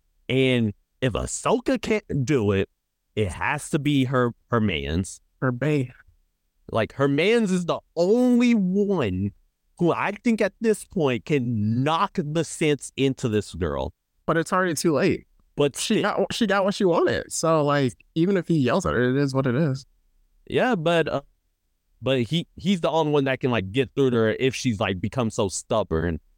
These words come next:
Speaker 2: It could,
Speaker 1: especially
Speaker 2: yeah.
Speaker 1: towards Ah-, Ahsoka.
Speaker 2: And it could lead to something, like, later, like, may-,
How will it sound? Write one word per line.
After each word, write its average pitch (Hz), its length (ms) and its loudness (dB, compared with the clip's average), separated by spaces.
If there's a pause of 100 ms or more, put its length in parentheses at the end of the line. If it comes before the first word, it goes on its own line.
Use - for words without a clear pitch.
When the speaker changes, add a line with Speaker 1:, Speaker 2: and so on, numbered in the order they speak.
(220)
Speaker 2:
It 202 180 2
could, 262 160 0
Speaker 1:
especially 185 160 2
Speaker 2:
yeah. 147 240 0 (100)
Speaker 1:
towards 123 320 0 (420)
Ah-, 123 60 2
Ahsoka. 76 600 -4 (480)
Speaker 2:
And 180 120 2
it 170 80 -4
could 190 220 0
lead 165 200 4
to 151 120 -2
something, 151 360 -2
like, 127 180 0
later, 131 540 2
like, 123 180 -2
may-, 131 160 0